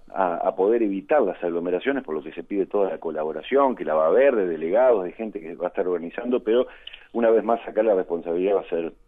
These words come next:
nuestra, en definitiva, ¿no? De tratar de llevar las listas, de mantener el distanciamiento social, fundamentalmente porque los circuitos, salvo una escuela, no tendrán más de una o dos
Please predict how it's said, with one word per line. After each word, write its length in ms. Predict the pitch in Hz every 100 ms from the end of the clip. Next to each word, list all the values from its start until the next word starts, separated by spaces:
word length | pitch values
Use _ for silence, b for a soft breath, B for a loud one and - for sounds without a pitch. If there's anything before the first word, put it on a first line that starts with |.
| _ - - - -
nuestra, 360 | - 127 113 -
en 80 | 80
definitiva, 640 | 80 82 76 71 71 71
¿no? 260 | 85 113 127
De 280 | 87 85 80
tratar 300 | 80 80 92
de 80 | 85
llevar 220 | 87 92
las 160 | 101 104
listas, 420 | 131 117 - 87
de 60 |
mantener 340 | 87 85 82 87
el 80 | 87
distanciamiento 580 | 82 85 85 92 87 87
social, 500 | 90 85 - 139 139 B B B -
fundamentalmente 800 | 170 185 160 139 143 143 170 190
porque 240 | 165 131
los 120 | 120
circuitos, 560 | - 107 - 175 - 151
salvo 200 | - 127
una 100 | 127
escuela, 340 | 113 - 131 135
no 140 | 127
tendrán 320 | 98 98 104
más 200 | 101 104
de 140 | 95 85
una 260 | 90 101
o 80 | 82
dos 220 | 87 113